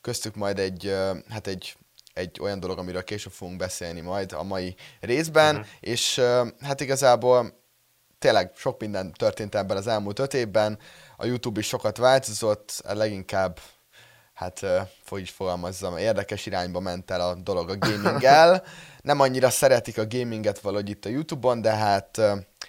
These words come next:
Speaker 1: ez van, ezt kell szeretni.
Speaker 2: Ja, de amúgy neked több csatornád is van, ez, ez,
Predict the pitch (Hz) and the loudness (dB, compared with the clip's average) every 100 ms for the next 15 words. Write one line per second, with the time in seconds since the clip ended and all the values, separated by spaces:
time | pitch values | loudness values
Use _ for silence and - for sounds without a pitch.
0 | - 113 107 117 127 123 117 _ _ _ | -2 0 0 4 6 6 -2 _ _ _
1 | - - _ _ - - 92 90 82 - | -20 -20 _ _ -8 -4 -4 -6 -10 -12
2 | 87 - _ - 107 101 92 127 147 160 | -18 -20 _ -6 -2 -2 0 0 2 2
3 | 160 190 185 - 110 - 92 90 92 - | 0 0 -2 2 0 0 0 0 -2 -6
4 | 98 95 98 - 107 104 | -4 -4 -6 -8 -10 -10